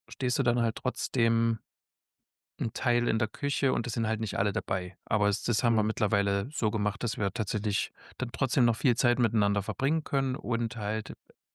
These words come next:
Speaker 1: da der Kleine eben mit dabei ist,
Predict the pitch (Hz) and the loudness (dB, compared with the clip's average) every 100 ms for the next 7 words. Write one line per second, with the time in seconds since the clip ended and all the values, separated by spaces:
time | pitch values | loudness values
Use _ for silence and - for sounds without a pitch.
0 | _ _ _ - 110 107 98 - 123 147 | _ _ _ -2 0 0 -2 2 4 4
1 | 131 120 120 117 _ - - 123 113 104 | 4 4 2 -2 _ -20 -8 -4 -2 2
2 | 101 98 98 - | 4 4 2 -2